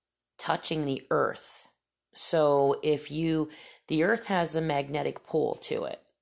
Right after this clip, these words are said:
and this magnetic pull is supposed to be very healing for your body. Our government or whatever is in charge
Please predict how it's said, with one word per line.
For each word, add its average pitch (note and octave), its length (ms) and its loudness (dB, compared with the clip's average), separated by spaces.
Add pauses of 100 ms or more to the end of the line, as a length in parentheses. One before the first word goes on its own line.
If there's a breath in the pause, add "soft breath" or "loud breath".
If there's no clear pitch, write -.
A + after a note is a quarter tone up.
and C#3 140 -4
this C3+ 200 -4
magnetic C#3+ 540 -2
pull C#3 560 -2 (440 loud breath)
is C#3 120 -2
supposed - 340 0
to C#3+ 60 -6
be C#3 140 -2
very D3 320 2
healing D3+ 640 0
for C#3 220 -2
your B2+ 180 0
body. C3 600 0 (880 loud breath)
Our C3+ 100 2
government D#3 720 0 (280)
or B2+ 280 2
whatever C3+ 760 2
is C3 160 -4
in C3+ 180 -2
charge C3+ 840 2